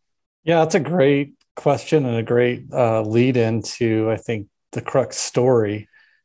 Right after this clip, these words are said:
And, uh, it just ki-, it goes back, you know, we've been around for ten years, and we were founded by a veteran brewmaster and a marketing agency g-, guy that's,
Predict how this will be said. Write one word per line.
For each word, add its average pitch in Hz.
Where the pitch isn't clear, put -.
And, 123
uh, 117
it 127
just 135
ki-, 185
it 151
goes 156
back, 147
you 147
know, 131
we've 135
been 139
around 135
for 131
ten 135
years, 123
and 117
we 135
were 135
founded 131
by 107
a 110
veteran 117
brewmaster 113
and 98
a 131
marketing 120
agency 113
g-, 135
guy 110
that's, 104